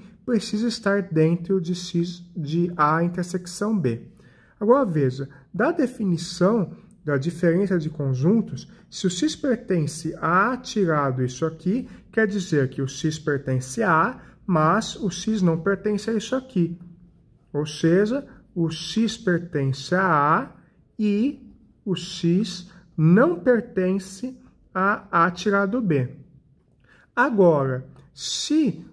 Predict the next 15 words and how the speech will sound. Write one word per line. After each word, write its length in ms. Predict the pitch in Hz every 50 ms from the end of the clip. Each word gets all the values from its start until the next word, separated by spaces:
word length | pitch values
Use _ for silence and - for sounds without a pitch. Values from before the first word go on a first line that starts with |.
| - - -
o 100 | 196 190
X 500 | 180 - - - 277 311 339 320 254 208
não 320 | 202 190 208 262 339 330
pertence 840 | - - 240 208 180 - - 202 202 202 190 185 - - - 190 -
a 300 | - 160 139 139 151 180
A 60 | 233 233
tirado 540 | - - - 175 160 160 156 147 127 131
B, 400 | 127 127 131 170 214 254 226 - - - - - - _ _ _
o 80 | _ 165
que 160 | 156 - -
que 120 | - - 302
acontece? 840 | 269 - - 240 220 226 - 175 139 120 113 - - - - - - _ _ _ - _ _
Vamos 320 | 160 185 214 226 214 220
ver 220 | - 208 196 185 190
aqui. 400 | 185 190 - - 139 - -